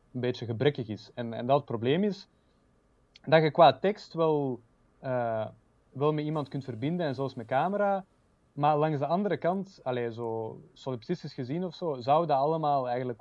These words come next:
ook een ander compu-, allee, een computer zijn die tegen je aan het praten is. Allee, dat zou mogelijk kunnen zijn. En ik denk dat je daar wel nog het verschil ligt bij echt naar buiten gaan en mensen rondom je ervaren en, en, en mensen hun, eh,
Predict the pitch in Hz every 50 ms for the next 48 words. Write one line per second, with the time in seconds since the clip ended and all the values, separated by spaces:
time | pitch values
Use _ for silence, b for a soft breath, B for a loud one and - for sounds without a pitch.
0 | - - 143 139 - 143 131 - 135 151 165 156 147 - 139 127 113 143 147 131
1 | 127 127 123 120 - 127 117 156 170 170 165 143 147 139 131 123 - 135 123 117
2 | 117 110 107 - 110 113 120 127 - 160 151 151 - - _ _ _ _ _ _
3 | _ _ _ _ _ - 151 160 165 160 151 156 147 143 147 151 156 139 127 -
4 | 117 110 104 95 104 101 101 - - 127 143 139 135 165 190 196 190 - - 135
5 | 139 131 139 139 135 135 131 131 123 143 170 180 165 165 156 151 151 131 127 117
6 | - 123 - - - 165 175 175 175 - _ _ - - _ _ _ _ _ _
7 | _ _ _ _ - 117 135 135 131 127 123 - - - 196 190 196 - 165 139
8 | 120 117 117 127 143 175 - 185 156 165 156 147 139 131 117 117 131 151 175 -
9 | - 156 143 147 147 139 139 135 135 127 117 117 127 127 135 139 135 131 117 -
10 | - 117 113 110 110 - 113 110 107 107 - 113 110 107 107 104 _ _ _ _
11 | _ _ _ - 123 139 147 - - 135 120 123 123 120 113 110 110 - - 113
12 | 110 107 107 104 104 101